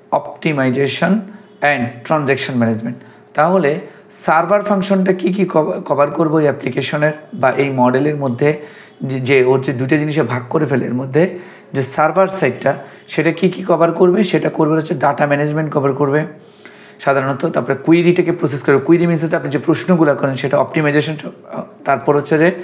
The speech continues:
ট্রানজ্যাকশন ম্যানেজমেন্ট। ওকে, আর ক্লায়েন্ট ফাংশন include mainly user interface। সে normally ইউজার ইন্টারফেসের সাথে যুক্ত থাকবে।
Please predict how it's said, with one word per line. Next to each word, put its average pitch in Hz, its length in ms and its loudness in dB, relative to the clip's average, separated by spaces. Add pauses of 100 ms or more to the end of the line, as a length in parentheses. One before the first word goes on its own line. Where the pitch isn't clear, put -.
(600)
ট্রানজ্যাকশন 170 480 0
ম্যানেজমেন্ট। 123 460 -2 (1400)
ওকে, 127 440 -2
আর - 120 -2 (140)
ক্লায়েন্ট 180 340 0
ফাংশন 180 540 0 (1160)
include 170 460 2 (140)
mainly 170 380 6 (760)
user 208 320 4 (280)
interface। 139 600 0 (580)
সে 165 240 0
normally 160 540 2
ইউজার 170 300 6
ইন্টারফেসের 147 500 0
সাথে 123 260 0
যুক্ত 117 260 -2
থাকবে। 107 380 -6